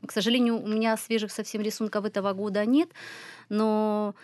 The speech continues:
это скорее такие битвы, э, мифические, да, или такие метафорические битвы, э,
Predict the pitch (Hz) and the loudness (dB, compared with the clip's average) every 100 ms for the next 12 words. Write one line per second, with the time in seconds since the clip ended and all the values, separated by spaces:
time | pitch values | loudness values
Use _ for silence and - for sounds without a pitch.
0 | - 240 240 226 226 220 190 214 208 208 | -4 0 0 2 0 0 -4 -2 -2 -2
1 | 196 277 277 214 220 202 190 196 190 185 | 4 4 4 4 4 2 -2 -2 -2 -2
2 | 185 190 196 214 - 254 - 202 - - | -4 -2 0 0 4 4 4 -2 -6 -6
3 | 170 165 208 226 - 196 196 190 185 185 | -4 2 2 2 0 2 2 0 -4 -4
4 | 175 170 196 202 - 202 226 247 220 - | -2 -2 -2 -2 0 2 2 2 0 -2
5 | - 190 180 190 - 180 170 - 180 175 | -4 -4 -2 -4 -2 -2 -2 -2 -4 -4
6 | 175 180 175 165 | -4 -6 -6 -10